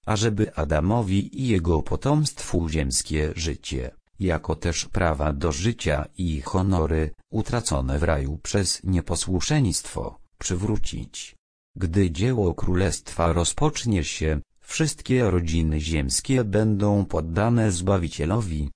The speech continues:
ażeby mógł ich podnieść z grzechu i stanu śmierci, do wszystkiego tego, co było utracone w Adamie,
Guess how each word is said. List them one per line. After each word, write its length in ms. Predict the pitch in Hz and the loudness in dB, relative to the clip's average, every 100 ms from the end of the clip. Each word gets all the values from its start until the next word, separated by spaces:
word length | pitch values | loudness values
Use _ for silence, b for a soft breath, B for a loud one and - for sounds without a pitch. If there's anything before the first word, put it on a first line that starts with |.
| _ - | _ -4
ażeby 420 | 104 113 101 98 | 0 2 2 2
mógł 480 | 87 80 80 87 - | 2 0 0 -2 -2
ich 280 | 85 - | -4 -6
podnieść 720 | - 135 113 120 82 - - 80 | 2 2 4 2 2 -2 -6 -4
z 120 | 76 | -4
grzechu 600 | 80 87 120 - 90 90 | -2 0 0 0 -2 -2
i 240 | - 95 | 0 0
stanu 500 | - - 117 113 87 | -2 -2 0 2 2
śmierci, 840 | - - 67 - - - - - - _ | 0 -2 -2 -4 -8 -8 -8 -10 -14 _
do 220 | 85 82 80 | -4 -2 0
wszystkiego 760 | - 107 - - 127 85 87 | -2 -4 -6 -2 -2 0 -2
tego, 480 | - 147 98 76 71 _ _ | 0 0 2 0 0 _ _
co 260 | - 165 147 | -2 0 2
było 460 | 123 117 110 110 | 2 4 4 2
utracone 800 | - 98 85 82 - 131 110 85 | 0 -4 -2 -2 0 2 4 2
w 100 | 76 | 2
Adamie, 600 | 95 98 73 65 65 60 | 0 2 0 -2 -6 -8